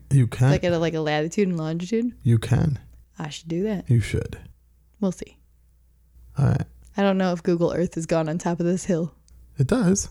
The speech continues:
Speaker 2: Oh, all right.
Speaker 1: Well, no, no, you, uh, you're trying to look at, like, Street View?
Speaker 2: No, that, I guess Google Earth is, like,
Speaker 1: Satellites.
Speaker 2: satellites,
Speaker 1: They've
Speaker 2: yeah.
Speaker 1: been everywhere.
Speaker 2: Yeah,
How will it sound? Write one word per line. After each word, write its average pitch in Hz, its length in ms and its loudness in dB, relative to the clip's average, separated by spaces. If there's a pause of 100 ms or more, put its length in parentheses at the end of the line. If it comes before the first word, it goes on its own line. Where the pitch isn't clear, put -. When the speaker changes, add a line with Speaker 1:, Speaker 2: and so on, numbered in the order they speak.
(160)
Speaker 2:
Oh, 370 200 0
all 269 60 -2
right. 320 200 -2 (100)
Speaker 1:
Well, - 120 6
no, 320 160 8
no, 165 100 8
you, 160 260 6
uh, 151 40 8
you're 160 180 6
trying 131 240 4
to 120 60 6
look 123 200 6
at, 113 80 4
like, 107 160 2
Street 147 360 4
View? 247 340 6 (240)
Speaker 2:
No, 233 640 2
that, 233 280 4 (160)
I 277 80 6
guess 285 180 4
Google 233 300 4
Earth 202 240 4
is, 180 160 0
like, 156 260 0 (140)
Speaker 1:
Satellites. 139 540 2
Speaker 2:
satellites, 151 440 2
Speaker 1:
They've 151 100 6
Speaker 2:
yeah. 143 80 4
Speaker 1:
been 147 160 6
everywhere. 110 520 2 (120)
Speaker 2:
Yeah, 190 120 4